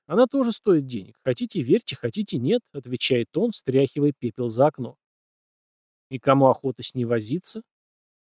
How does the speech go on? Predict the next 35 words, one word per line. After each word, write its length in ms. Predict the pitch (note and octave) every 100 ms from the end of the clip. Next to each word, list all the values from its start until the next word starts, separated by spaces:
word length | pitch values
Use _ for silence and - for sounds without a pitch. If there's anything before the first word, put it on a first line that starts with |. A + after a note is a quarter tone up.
| _ _ -
«Например, 500 | C#3 C#3 C3 B2+ A2
нам. 280 | A#2+ D3+ G3+ _ -
Вы 120 | B2
не 60 |
возражаете?» 640 | B2+ A#2+ B2 C#3+ C#4 - C3 _ _ _ _ _ _ _ _ _ B2+
Я 120 | C3
вопросительно 520 | B2+ C3+ B2+ B2+ C3
смотрю 380 | - C3 A#2+ B2+
на 160 | B2+
Оли, 300 | A#2+ D#3+ F#3
обсыпающего 760 | B2+ - A#2+ - B2+ C3 - A#2+
пеплом 400 | - C#3+ D3+ C#3+
скатерть 500 | - B2 A2+ B2 G#2+
на 120 | C3
столе. 420 | - C#3 B2+ C3 _ _ _ _ _ _ _ _
«Что?» — 280 | - D3+ A3+ - _ _
спрашивает 500 | - A#2 - A#2 -
он. 140 | B2 C#3 _ _ _ _ _ _ _ _ _ _
«Ты 80 | D3+
еще 260 | F3+ G#3
надеешься 480 | G3+ F#3+ G#3 G3+ -
что-нибудь 420 | - F3+ E3+ E3
найти 320 | D#3+ D#3 C3+ C4+
в 60 |
этом 260 | C#4 F3 C3+
доме? 320 | A#2+ G#2 B2 _ _
И 80 | -
как 180 | C#3 F#3
смотришь 440 | - D#3+ D3 B2+
на 120 | C#3+ B2+
то, 200 | G3 G3+
что 180 | -
ребята 320 | B2+ A#2 C#3+ B2
здесь 240 | A2 A#2
поработают?» 580 | - B2 A#2 F#3+ -